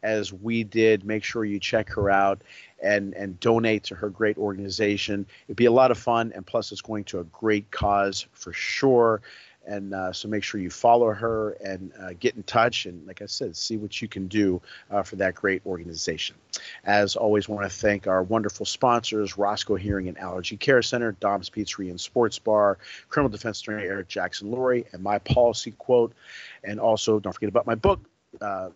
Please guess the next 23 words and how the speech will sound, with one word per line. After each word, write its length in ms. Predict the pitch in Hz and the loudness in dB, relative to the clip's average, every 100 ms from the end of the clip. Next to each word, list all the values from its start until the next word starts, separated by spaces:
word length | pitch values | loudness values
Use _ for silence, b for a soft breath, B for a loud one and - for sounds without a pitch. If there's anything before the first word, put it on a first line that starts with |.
| 110 | -4
Lead 180 | 131 - | -4 -2
from 120 | 113 | -4
the 60 | |
Heart 220 | 107 127 127 | 2 4 4
Up, 140 | 117 | 0
Not 140 | 104 | -6
the 100 | - | -6
Neck 180 | 123 120 | -6 -4
Up, 140 | 127 - | -6 -2
How 140 | 143 | -2
to 60 | 110 | -2
Create 280 | - 110 | -4 -6
a 40 | 92 | -6
Positive 520 | - 117 110 113 98 | -6 -6 -6 -8 -10
Winning 160 | 110 98 | -10 -8
Culture 400 | 107 107 - 104 | -6 -6 -6 -8
on 160 | 104 | -8
the 80 | 90 | -10
Field 300 | - 113 101 | -4 -2 -2
and 80 | 98 | -4
in 60 | |
the 60 | 98 | -2
Office. 480 | 107 113 123 117 | 0 0 0 -2